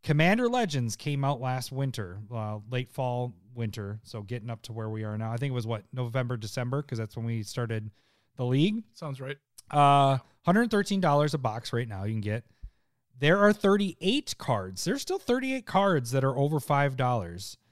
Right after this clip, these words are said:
Speaker 1: Remind, remember, hundred thirteen, this is almost the same as our standard boxes over here. But there's five hundred and seventy dollars worth of value of those thirty-eight cards that are over f-
Speaker 2: Just higher quality.
Speaker 1: Yeah.
Speaker 2: Like, just those reprints. And it even tanks some really expensive
Speaker 1: Yeah,
Speaker 2: cards
Speaker 1: and those are
Speaker 2: before that, too.
Speaker 1: still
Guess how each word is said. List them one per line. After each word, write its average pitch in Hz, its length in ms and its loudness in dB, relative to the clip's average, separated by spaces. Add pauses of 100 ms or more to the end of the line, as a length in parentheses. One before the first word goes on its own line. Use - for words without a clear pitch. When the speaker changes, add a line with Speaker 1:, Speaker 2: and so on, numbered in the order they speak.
(340)
Speaker 1:
Remind, 156 400 4
remember, 165 760 2
hundred 220 340 4
thirteen, 214 300 0
this 143 140 -2
is 196 120 0
almost 202 260 2
the 170 80 -4
same 170 320 0
as 151 140 0
our 147 120 4
standard 147 480 -2
boxes 110 400 -6
over 98 200 -4
here. 90 340 -10 (420)
But 143 100 -4
there's 220 160 2
five 151 380 -8
hundred 165 280 2
and 135 120 2
seventy 151 600 -2
dollars 131 320 2
worth 127 180 -4
of 120 100 -4
value 120 400 -2
of 107 160 -6 (400)
those 123 260 -4
thirty-eight 113 520 -4
cards 107 300 -6
that 104 100 -6
are 101 100 -4
over 104 200 -6
f- - 160 -12
Speaker 2:
Just 180 180 -4
higher 196 260 -4
quality. 190 300 -4
Speaker 1:
Yeah. 117 40 -6 (260)
Speaker 2:
Like, 226 160 -2
just - 240 -8
those 208 180 -4
reprints. 202 400 -6
And 220 120 -4
it 277 120 0
even 269 220 -2
tanks 240 400 -6
some 147 360 -8
really 196 280 -2
expensive 160 480 -8
Speaker 1:
Yeah, 135 120 2
Speaker 2:
cards 131 300 -4
Speaker 1:
and 131 80 0
those 131 240 0
are 127 220 0
Speaker 2:
before 151 380 -4
that, 156 200 -4
too. 202 180 -4
Speaker 1:
still 143 360 0